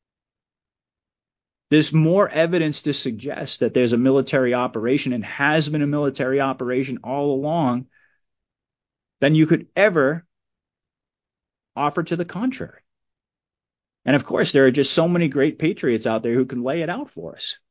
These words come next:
And I think I contribute to that as well. But there are many, many people out there with different voices, different perspectives, different expertise, different backgrounds, different abilities,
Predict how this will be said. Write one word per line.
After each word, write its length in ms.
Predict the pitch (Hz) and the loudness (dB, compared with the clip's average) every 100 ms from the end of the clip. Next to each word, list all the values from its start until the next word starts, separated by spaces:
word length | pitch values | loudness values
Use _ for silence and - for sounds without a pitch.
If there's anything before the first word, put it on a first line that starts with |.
| _ _ _ _ _ _ _ _ _ _ - | _ _ _ _ _ _ _ _ _ _ -4
And 80 | |
I 80 | 110 | -2
think 200 | 127 131 | 0 2
I 120 | 123 | 2
contribute 500 | 127 135 - 135 135 | 0 -2 0 2 2
to 100 | 127 | 2
that 180 | 123 123 | 0 0
as 120 | 123 104 | -2 -4
well. 180 | 120 | -8
But 120 | 180 110 | -6 -2
there 120 | 113 | 0
are 40 | |
many, 320 | 110 123 151 | 2 2 2
many 260 | 170 160 165 | 2 0 -2
people 380 | 160 190 180 123 | -4 -6 -4 -2
out 220 | 110 101 | -2 -6
there 320 | 98 95 131 _ - | -6 -6 -8 _ -8
with 160 | 113 | -4
different 380 | 110 131 151 160 | 2 2 2 -2
voices, 420 | 135 123 123 131 | 2 2 2 -2
different 300 | 123 120 147 | -2 -2 -2
perspectives, 640 | 147 127 - 107 104 120 120 | -2 -2 -2 -6 -4 -4 0
different 320 | 120 113 135 | 0 2 0
expertise, 800 | 120 123 - 117 - 101 110 - | -2 -4 -4 -4 -4 -6 -6 -6
different 340 | 131 120 147 | -2 0 0
backgrounds, 800 | 135 120 135 139 120 127 143 - _ _ _ _ _ _ _ _ _ _ _ _ | 0 0 0 -4 -4 -6 -6 -10 _ _ _ _ _ _ _ _ _ _ _ _
different 280 | 127 117 151 | 0 2 2
abilities, 640 | 143 110 90 90 117 160 | 2 0 -2 -4 -6 -10